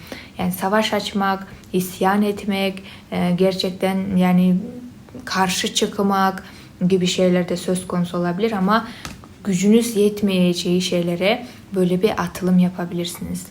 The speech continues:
Ya da bu süreçte sizin karşınıza böyle insanlar çıkabilir.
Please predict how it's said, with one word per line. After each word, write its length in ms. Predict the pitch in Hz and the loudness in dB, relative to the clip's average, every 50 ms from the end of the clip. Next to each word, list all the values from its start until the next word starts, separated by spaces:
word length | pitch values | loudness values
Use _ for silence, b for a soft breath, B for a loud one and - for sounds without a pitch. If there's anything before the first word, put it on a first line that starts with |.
| B B B B B B B B B - | B B B B B B B B B -2
Ya 120 | 196 202 | 0 2
da 140 | 202 247 220 | 2 2 2
bu 60 | 240 | 0
süreçte 400 | 233 - - 220 220 214 - 247 | -2 0 0 0 0 0 0 -2
sizin 340 | 233 247 - 202 196 214 214 | -2 -2 -4 -4 -2 -2 -2
karşınıza 680 | 202 - 185 185 185 - - 190 180 180 202 202 185 | -2 0 0 0 0 0 0 0 0 0 0 0 0
böyle 240 | 185 185 185 185 190 | 2 2 4 4 4
insanlar 560 | 190 180 180 175 - - 180 175 175 175 170 | 4 2 2 2 2 0 0 0 0 0 -2
çıkabilir. 600 | - - - - 175 170 175 180 175 175 175 - | -4 -6 -8 -8 -8 -8 -8 -6 -6 -6 -8 -8